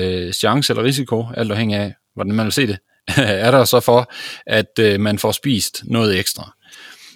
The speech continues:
Og der er jo det ekstra lag, man kan lægge på her, øh, Thomas, øh, vi har jo snakket om, øh, viljestyrke, willpower, øh, i et tidligere afsnit, som man kan, kan dykke lidt ned i, hvis man har lyst. Men, men, øh, det, man kan sige, det er jo, at sent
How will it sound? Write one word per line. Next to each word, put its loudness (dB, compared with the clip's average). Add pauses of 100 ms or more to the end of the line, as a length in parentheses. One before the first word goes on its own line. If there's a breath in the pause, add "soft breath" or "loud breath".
(380 loud breath)
Og 0
der 6
er 4
jo 6
det 0
ekstra 0
lag, 2
man -4
kan -6
lægge -4
på 0
her, 0
øh, -6 (880)
Thomas, 0
øh, -2
vi 0
har 4
jo 6
snakket 2
om, -2
øh, -6 (440 loud breath)
viljestyrke, 2
willpower, 2 (180)
øh, -6
i -6
et -6
tidligere 0
afsnit, -4
som -4
man -4
kan, -4
kan -8
dykke -4
lidt 0
ned 4
i, 2
hvis -8
man -4
har -2
lyst. 0 (440 loud breath)
Men, -2
men, 0
øh, -2 (600 loud breath)
det, 4
man 4
kan -2
sige, 2
det 6
er 8
jo, 6
at 2
sent 2